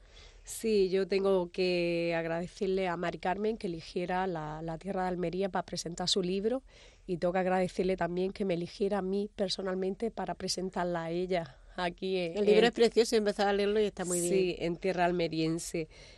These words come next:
Speaker 1: Bueno, yo mis preguntas iban un poco enfocadas en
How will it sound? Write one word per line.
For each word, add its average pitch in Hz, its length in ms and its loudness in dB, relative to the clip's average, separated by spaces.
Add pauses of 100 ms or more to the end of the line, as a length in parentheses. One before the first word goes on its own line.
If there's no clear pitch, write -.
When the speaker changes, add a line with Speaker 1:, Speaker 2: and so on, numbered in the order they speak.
(140)
Speaker 1:
Bueno, 196 220 2
yo 196 160 4
mis 214 200 2
preguntas 202 640 0
iban 185 500 0
un 170 280 -4
poco 180 440 0
enfocadas 180 760 0
en 165 300 -2